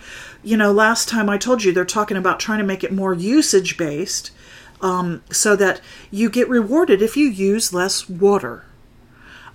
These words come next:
Of course, people who are getting money by you paying them for using m-, water are not all that motivated to reward you for using less water.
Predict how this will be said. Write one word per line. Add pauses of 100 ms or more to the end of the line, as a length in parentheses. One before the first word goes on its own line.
Of
course,
people
who
are
getting
money (640)
by
you
paying
them
for
using
m-,
water (520)
are
not
all
that
motivated (440)
to
reward
you
for
using
less
water.